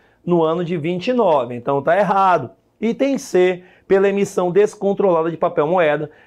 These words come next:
que provocou especulação financeira e alta inflacionária. Resposta correta, o item B, o item C, vem aqui comigo. É o seguinte, Rui Barbosa, que inclusive foi candidato à presidência da República algumas vezes,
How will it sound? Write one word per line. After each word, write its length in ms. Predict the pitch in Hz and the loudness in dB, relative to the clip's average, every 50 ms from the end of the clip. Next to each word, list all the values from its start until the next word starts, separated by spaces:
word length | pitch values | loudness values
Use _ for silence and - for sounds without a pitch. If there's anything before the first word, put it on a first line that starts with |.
| _ _ | _ _
que 100 | - 202 | -4 -2
provocou 480 | - - 196 196 180 196 190 190 175 165 | -2 0 0 0 2 0 0 0 0 -2
especulação 640 | 165 - - 180 175 175 175 165 160 - 180 165 | -2 0 -2 -2 0 0 0 0 0 -2 -4 -4
financeira 480 | 160 - 180 175 170 165 - 180 165 175 | -2 -2 -2 -2 -2 -2 -2 -2 0 2
e 60 | 175 | 4
alta 260 | 160 156 156 156 - | 4 2 2 0 -2
inflacionária. 720 | 175 170 - - 160 160 160 - 208 185 165 151 147 151 151 | -6 -6 -4 -2 -4 -2 -2 -2 -2 -2 0 0 0 2 2
Resposta 460 | 160 156 156 - - 151 143 - - | 0 0 -2 -2 -4 -4 -4 -4 -4
correta, 340 | - 156 143 147 147 143 - | -4 0 0 0 0 0 0
o 40 | 170 | -2
item 220 | 170 180 202 190 | 0 0 -2 -2
B, 220 | 165 143 151 160 - | -2 -2 -2 -2 0
o 60 | 160 | 0
item 220 | 160 147 - 180 | 0 0 -2 -2
C, 240 | 175 - - 160 160 | -2 -2 -2 -2 0
vem 120 | 156 175 185 | 0 0 0
aqui 140 | 180 180 | -2 -2
comigo. 360 | 190 202 214 202 156 104 98 - - _ - - - - - - _ _ _ _ _ _ - - - | -4 -2 0 2 0 0 -2 -8 -14 _ -8 -8 -8 -8 -12 -18 _ _ _ _ _ _ -20 -4 0
É 100 | 151 156 | 2 2
o 100 | 160 156 | 2 0
seguinte, 580 | - 220 185 202 196 165 113 98 90 - - _ _ _ _ _ _ _ | 0 -2 0 0 0 0 -2 -6 -10 -18 -20 _ _ _ _ _ _ _
Rui 240 | - 151 226 262 254 | -2 0 0 0 2
Barbosa, 800 | 202 254 240 233 214 170 165 175 170 160 160 170 160 - 180 | 2 2 2 2 2 0 2 2 4 4 4 2 0 -2 -6
que 100 | - - | -6 -8
inclusive 340 | 160 147 151 156 135 151 147 | -6 -4 -4 -2 -2 -2 -2
foi 120 | - 165 156 | -2 -4 -4
candidato 640 | - 165 160 156 180 156 139 135 135 143 143 143 | -4 -6 -6 -6 -6 -2 0 0 0 0 0 -2
à 60 | 143 | -6
presidência 440 | 139 - 139 139 127 131 143 135 - | -6 -4 -4 -4 -4 -4 -6 -6 -6
da 60 | - | -4
República 420 | 135 147 147 - - 143 123 - 147 | -2 -2 -2 -2 -4 -6 -2 0 0
algumas 380 | 143 147 143 143 151 170 156 | 0 0 0 -2 -2 -2 -2
vezes, 580 | 156 143 147 143 143 143 131 127 131 - - _ | -2 -2 0 0 2 0 0 -2 -6 -12 -16 _